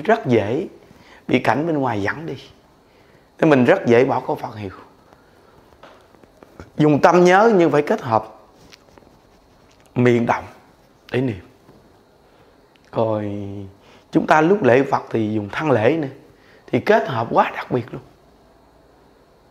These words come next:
Nên mỗi một người chúng ta dùng pháp trì danh. Và tổ sư cũng nói, nên dùng pháp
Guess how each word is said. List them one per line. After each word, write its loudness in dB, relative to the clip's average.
Nên 2
mỗi 4
một 0
người -2
chúng -6
ta -10
dùng -4
pháp -14
trì 0
danh. 0
Và 0
tổ 4
sư -4
cũng -6
nói, -14
nên 2
dùng 4
pháp -10